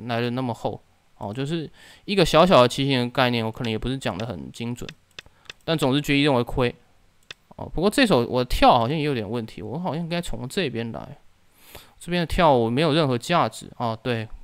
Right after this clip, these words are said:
决议这边果然也是这么认为。哦，事后来看，我这个跳确实很不行，因为我这边飞的话，至少可以把左边做大。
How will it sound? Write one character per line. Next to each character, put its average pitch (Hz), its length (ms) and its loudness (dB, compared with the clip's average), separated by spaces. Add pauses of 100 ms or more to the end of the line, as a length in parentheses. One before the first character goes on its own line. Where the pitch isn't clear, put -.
决 127 220 -6
议 127 40 -2
这 127 80 -10
边 127 160 -4
果 120 160 -4
然 104 120 -4
也 107 100 -8
是 117 320 -10 (800)
这 143 100 -8
么 117 160 0
认 120 300 -4
为。 73 180 -12 (840)
哦， 123 120 -8
事 202 220 2
后 190 200 10
来 147 160 6
看， 175 240 2
我 123 120 2
这 156 100 -2
个 160 100 2 (800)
跳 143 460 6
确 147 160 -2
实 123 120 0
很 113 120 -2
不 123 100 -2
行， 107 260 -8
因 160 140 0
为 170 60 4
我 135 40 6
这 135 80 2
边 175 140 4
飞 165 180 4
的 160 80 8
话， 156 80 8
至 165 160 0
少 131 160 2
可 123 80 0
以 139 60 2
把 131 100 6
左 120 160 -2
边 120 140 -2
做 123 220 -4
大。 107 240 -2